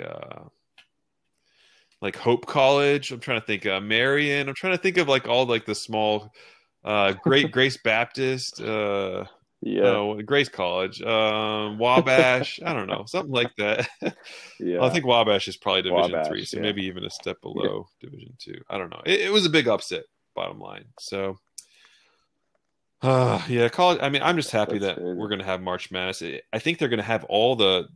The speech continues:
Speaker 1: the March Madness games in Indianapolis, right? So they're gonna have, like, eight different courts going on. I think they may have to use some, uh, maybe a couple high school gyms, 'cause I don't think there's eight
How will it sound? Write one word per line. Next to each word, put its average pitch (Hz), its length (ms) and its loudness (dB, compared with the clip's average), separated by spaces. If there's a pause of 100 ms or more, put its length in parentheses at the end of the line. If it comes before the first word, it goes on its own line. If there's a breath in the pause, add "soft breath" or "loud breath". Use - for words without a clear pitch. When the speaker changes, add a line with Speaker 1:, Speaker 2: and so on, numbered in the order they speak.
(100)
Speaker 1:
the 104 100 -6
March 104 300 -2
Madness 101 240 -2
games 95 260 -2
in 92 180 -10
Indianapolis, 90 920 -6
right? 90 180 -2
So - 140 -12
they're 110 100 2
gonna 104 160 -4
have, 95 240 -2
like, 87 260 -6
eight 104 220 -2
different 98 280 -10
courts 98 300 -6
going 95 300 -4
on. 92 260 -4
I 90 60 -8
think 131 160 -16
they 104 80 -10
may 98 120 -8
have 95 120 -6
to 92 80 -14
use 92 260 -10
some, 95 160 -12
uh, 90 140 -10 (680)
maybe 139 240 0
a - 40 0
couple 95 260 -8
high 95 160 -2
school 95 260 -8
gyms, 92 220 -12
'cause - 80 -20
I 98 80 -6
don't 127 160 -8
think 113 140 -14
there's 92 180 -12
eight 95 220 -6